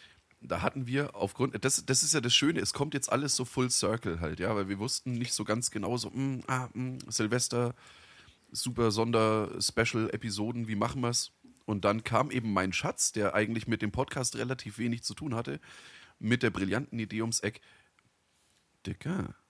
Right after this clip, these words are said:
ihr könntet doch quasi am einunddreißigsten zwölften aufnehmen, dann geht er am Abend richtig hart saufen und dann nehmt er am ersten ersten voll früh auf,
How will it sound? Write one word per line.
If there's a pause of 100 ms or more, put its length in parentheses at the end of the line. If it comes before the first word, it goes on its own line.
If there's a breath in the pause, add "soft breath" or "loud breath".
(920 loud breath)
ihr
könntet
doch
quasi
am
einunddreißigsten
zwölften
aufnehmen,
dann
geht
er
am
Abend
richtig
hart
saufen (360 loud breath)
und
dann
nehmt
er
am
ersten
ersten
voll
früh
auf,